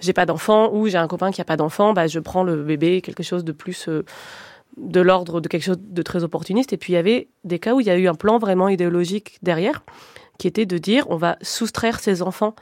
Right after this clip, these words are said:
euh, aux, aux familles rouges, entre guillemets, et on va les faire élever, euh, dans des, dans des, encore une fois, entre guillemets, dans des bonnes familles, c'est-à-dire des familles de droite, des familles catholiques, et cetera,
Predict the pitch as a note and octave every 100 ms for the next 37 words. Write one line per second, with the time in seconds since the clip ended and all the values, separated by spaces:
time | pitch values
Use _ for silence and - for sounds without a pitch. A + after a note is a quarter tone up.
0 | - - - _ _ F3 E3 D#3+ D#3 -
1 | - _ _ _ _ - F3+ E3+ E3 -
2 | - - G3+ F#3+ F3 F3 - D#3+ E3 C#4
3 | C#4+ D#3+ F3 D3+ D#3 F3+ D#4+ - - -
4 | _ _ - G#3+ C4 B3+ F3+ F#3 E3 -
5 | G#3+ G#3 E3 D3+ F#3 C#4+ - - - _
6 | F3 D#3+ D3+ D#3 G3+ G#3+ E3+ D#3+ D3+ D#3
7 | D3+ D3 - _ _ F3+ E3 D#3+ D3+ F3
8 | F3 D#3+ E3+ G3 D#3+ D3+ C#3+ E3 D#3 F3
9 | C4+ C4+ - F3 D#3 G3 D#3+ E3 E3 -
10 | G3 - F3 F#3+ - - - F#3+ G3+ F#3+
11 | F3+ E3 F#3+